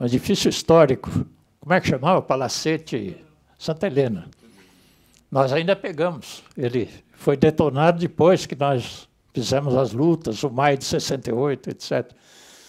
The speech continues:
E foi aqui, falando em maio de sessenta e oito, foi a minha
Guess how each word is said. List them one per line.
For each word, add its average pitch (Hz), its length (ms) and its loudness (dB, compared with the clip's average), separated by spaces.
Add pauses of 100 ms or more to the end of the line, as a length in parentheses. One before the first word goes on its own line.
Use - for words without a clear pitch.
(2000)
E 123 580 -4 (600)
foi - 180 -6
aqui, 165 400 -6
falando 143 380 -6
em - 20 -8
maio 143 240 -6
de 139 80 -12
sessenta 160 480 -6
e - 20 -2
oito, 180 600 -2
foi 147 300 -4
a 143 60 -2
minha 147 720 -4